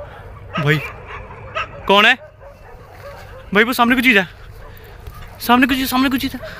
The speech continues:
सामने कोई चीज़ है भाई। ओ भाई, camera में capture नहीं हो रही है क्योंकि धुंध बहुत ज़्यादा है भाई। Light full कर रहा हूँ, light full, light full है।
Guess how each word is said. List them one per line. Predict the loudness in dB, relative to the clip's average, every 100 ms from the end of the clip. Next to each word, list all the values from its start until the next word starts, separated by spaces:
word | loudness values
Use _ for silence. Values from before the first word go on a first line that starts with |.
| -16 -16 -16 -14 -14 -16 -16 -16 -18 -18 -18 -18 -18 -18 -16 -14
सामने | -12 -6 -2
कोई | -2
चीज़ | 2 4 4
है |
भाई। | 4 2 0 -8 -12 -12 -12 -12 -12 -12 -14 -14 -14 -14 -16 -16 -16 -16 -16 -14 -12 -12 -12 -14 -14 -14 -16 -16 -16 -14 -14 -14 -14
ओ | -6 0
भाई, | 2 0 -6 -12 -12 -14 -14 -14 -4 2
camera | 4 4
में | 4
capture | 2 0
नहीं | 0 0
हो | 2
रही |
है | 2
क्योंकि | 4 2 2 -6 -20 -20 -18 -18 -10 2
धुंध | 4 4
बहुत | 4 4
ज़्यादा | 6 4
है | 2
भाई। | -2 -8 -14 -16 -16 -16 -4 2
Light | 4 4
full | 0
कर | 2
रहा | 2
हूँ, | 2
light | 2
full, | 0 -6 -6 -14 -14 -10 0
light | 2 2
full | 0
है। | -4